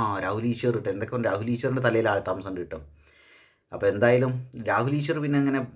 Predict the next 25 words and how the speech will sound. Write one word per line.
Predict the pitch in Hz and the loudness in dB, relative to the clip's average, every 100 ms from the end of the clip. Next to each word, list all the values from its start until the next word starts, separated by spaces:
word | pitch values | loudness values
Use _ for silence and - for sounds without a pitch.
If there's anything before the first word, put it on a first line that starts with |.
| 117 | -8
ചുമ്മാ | 107 117 123 | -4 0 0
പൊളിറ്റിക്സ് | 117 104 117 110 123 | 0 -2 -6 -2 0
നോക്കി | 113 | 0
സംസാരിക്കുന്ന | 110 101 104 98 98 | -4 -6 -4 -4 -6
മനുഷ്യനല്ല. | 98 82 76 80 78 | -6 -8 -8 -8 -6
മൂപ്പര് | 87 - 123 | -6 -4 -2
മൂപ്പരേതായ | 131 120 117 107 104 107 | 0 0 0 2 2 0
ഒരു | 101 | -2
സ്റ്റാൻഡ് | 95 87 82 | -4 -4 -6
ഉണ്ട്, | 80 80 | -8 -8
അതിൽ | 87 92 | -6 -4
നിന്ന് | 98 95 | -4 -4
സംസാരിക്കുക. | 90 - 85 90 | -6 -8 -8 -4
അങ്ങനെയുള്ള | 113 147 135 | 0 2 2
ആളുകളെ | 104 98 101 | 2 0 0
നമുക്ക് | 98 90 92 | -2 -6 -6
വേണ്ടത്. | 82 76 78 73 - - - _ _ - | -6 -10 -12 -14 -20 -20 -20 _ _ -4
സ്വപ്ന | 98 107 107 | -2 0 0
സുരേഷ്, | 101 92 87 80 87 90 | 0 0 -2 -2 -4 0
രാഹുൽ | 85 - 92 | -2 -2 -8
ഈശ്വർ, | 85 - 85 85 80 76 73 - - - | -8 -6 -4 -4 -6 -8 -16 -20 -20 -12
ടി | 104 98 | -10 -10
ജി, | 95 90 92 _ _ _ _ _ _ _ _ _ | -10 -12 -14 _ _ _ _ _ _ _ _ _
അതേപോലെ | 80 85 82 87 85 | -10 -6 -6 -6 -6
തന്നെ | 82 82 82 | -8 -8 -8